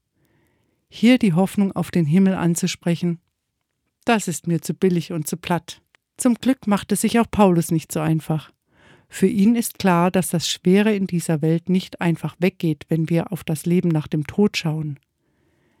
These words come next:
Er selbst hat ja viel erlebt, war mehrfach im Gefängnis,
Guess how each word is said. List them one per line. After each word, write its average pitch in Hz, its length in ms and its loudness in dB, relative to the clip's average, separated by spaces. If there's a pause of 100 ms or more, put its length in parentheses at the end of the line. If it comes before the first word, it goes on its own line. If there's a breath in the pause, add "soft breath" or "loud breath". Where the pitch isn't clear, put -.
(260)
Er 214 160 2
selbst 226 420 2
hat 175 140 -4
ja 165 80 2
viel 220 420 0
erlebt, 175 560 -2 (520)
war 165 120 4
mehrfach 196 480 6
im 202 140 2
Gefängnis, 190 600 4